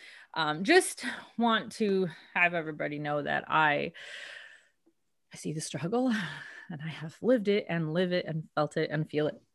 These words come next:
So, um, I, I wanna come on here and talk about the benefits of exercise without ignoring the fact that,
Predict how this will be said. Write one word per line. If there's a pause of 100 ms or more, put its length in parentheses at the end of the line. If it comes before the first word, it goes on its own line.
(160)
So, (440)
um, (520)
I,
I
wanna
come
on
here
and
talk
about
the
benefits
of
exercise
without
ignoring
the
fact
that,